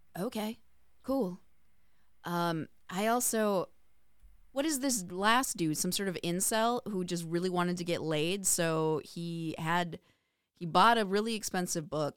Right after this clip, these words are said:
he had sex with a ghost, and then he blames that on everything that went wrong in his life? I'm assuming it's a dude. I guess I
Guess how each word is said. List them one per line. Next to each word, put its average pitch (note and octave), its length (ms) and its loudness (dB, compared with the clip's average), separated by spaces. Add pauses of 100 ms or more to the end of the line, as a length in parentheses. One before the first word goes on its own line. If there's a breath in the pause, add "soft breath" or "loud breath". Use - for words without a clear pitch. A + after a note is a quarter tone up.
he E3 180 -14
had D#3+ 220 -4
sex - 260 -4
with F3+ 100 -2
a F3+ 60 -6
ghost, D#3 460 0
and D#3+ 180 0
then D#3 400 0
he D#3 400 -6
blames D#3+ 760 -4
that D3+ 440 0
on D3 380 -2 (100)
everything E3 440 -2
that D#3+ 120 -2
went D3+ 160 -2
wrong D3+ 240 -4
in F#3 80 -4
his G3+ 180 -4
life? A#3 380 -6 (720)
I'm D4+ 140 4
assuming C4 320 2
it's F#3 140 -4
a D#3 40 -6
dude. - 280 -10 (280)
I F3 60 -2
guess F3 220 0
I D#3+ 180 0